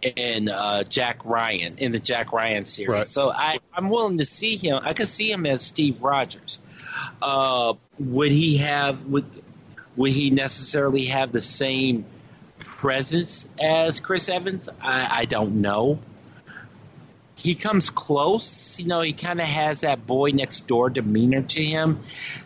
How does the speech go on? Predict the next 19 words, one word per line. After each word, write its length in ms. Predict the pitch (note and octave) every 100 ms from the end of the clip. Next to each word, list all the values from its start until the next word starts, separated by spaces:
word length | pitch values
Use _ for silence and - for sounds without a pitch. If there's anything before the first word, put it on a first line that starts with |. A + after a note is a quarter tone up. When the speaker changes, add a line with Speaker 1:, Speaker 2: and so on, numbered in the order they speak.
| -
Speaker 1:
that 220 | D#3 C3+
Chris 320 | - D#3+ C#3+ D3+
Evans 340 | C#3+ D3+ C#3+
has. 540 | D#3+ D#3 E3 - - - - - - - - - -
But 240 | E3+ C#3 - - - - _ - -
as 320 | D#3 D#3 -
Chris 320 | - G#3 -
Evans 440 | F3 F3 E3+ D#3 -
grew 480 | A2+ B2 C#3+ E3
into 260 | F3 D#3+ F#3
the 100 | F3
character, 680 | - F#3+ F#3 G3 G#3+ G#3 G#3+ - - - - - - - - _ _ - -
he, 480 | - F3 G3 F3 C#3 - - -
like 240 | D3+ D3+
I 80 | D#3+
said 280 | D3 E3+ C3+
earlier, 760 | C3+ D3+ C#3+ B2+ A#2 G#2 G2+ - - - _
he 580 | - G3+ B3+ C#4 G#3+ - -
embodies 1200 | D3+ C#3 G#2+ - C3+ D#3+ E3+ C3 F#2 - - -